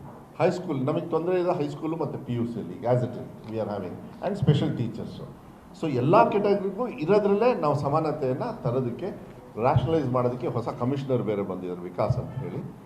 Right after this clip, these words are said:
ಆ, ಕಿಶೋರ್ ವಿಕಾಸ್, ಅವರಿಗೆಲ್ಲ ಈಗ ಡೈರೆಕ್ಷನ್ಸ್ ಕೊಟ್ಟಿದ್ದೀನಿ. Tomorrow also we are working. ನಾಳೆ ನಾನು ಇವತ್ತು ವಾಪಸ್ ಹೋಗಿ, ನಾಳೆ we whole day we are working, ಸ್ವಲ್ಪ ಸ್ಮಾಲ್ ಸ್ಟಾಫಲ್ಲಿ, ಆ, ಯಾಕೆಂದ್ರೆ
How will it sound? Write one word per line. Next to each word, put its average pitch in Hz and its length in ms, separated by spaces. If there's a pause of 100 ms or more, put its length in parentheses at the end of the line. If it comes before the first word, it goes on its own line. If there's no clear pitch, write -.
(260)
ಆ, 90 100
ಕಿಶೋರ್ 110 420
ವಿಕಾಸ್, 95 600
ಅವರಿಗೆಲ್ಲ 113 460
ಈಗ 107 160 (120)
ಡೈರೆಕ್ಷನ್ಸ್ - 440
ಕೊಟ್ಟಿದ್ದೀನಿ. 95 400
Tomorrow 139 420
also 131 180
we 110 140
are 98 140
working. 98 360 (440)
ನಾಳೆ 110 220
ನಾನು 107 220
ಇವತ್ತು 101 280
ವಾಪಸ್ 104 380
ಹೋಗಿ, 120 380 (320)
ನಾಳೆ 110 260
we 117 100
whole 120 280
day 120 140
we 104 160
are 92 100
working, 98 540
ಸ್ವಲ್ಪ 98 220
ಸ್ಮಾಲ್ 98 640
ಸ್ಟಾಫಲ್ಲಿ, 98 520 (500)
ಆ, - 60 (360)
ಯಾಕೆಂದ್ರೆ 120 300